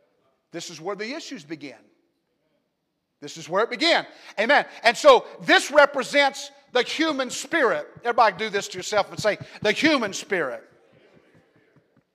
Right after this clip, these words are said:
The human spirit which is dead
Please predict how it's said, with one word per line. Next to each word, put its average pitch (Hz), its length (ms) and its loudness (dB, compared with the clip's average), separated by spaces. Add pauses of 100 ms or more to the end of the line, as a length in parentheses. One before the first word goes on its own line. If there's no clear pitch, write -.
(600)
The 247 80 4
human 392 460 4
spirit 285 440 2
which 262 160 -2
is 196 160 -6
dead 196 640 4